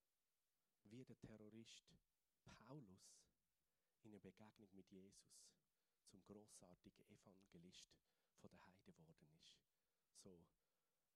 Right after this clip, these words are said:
hat die Chance, dass jeder Terrorist in der heutigen Zeit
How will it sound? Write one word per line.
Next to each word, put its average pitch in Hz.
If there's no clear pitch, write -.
hat 95
die -
Chance, 87
dass -
jeder 92
Terrorist 87
in -
der -
heutigen -
Zeit -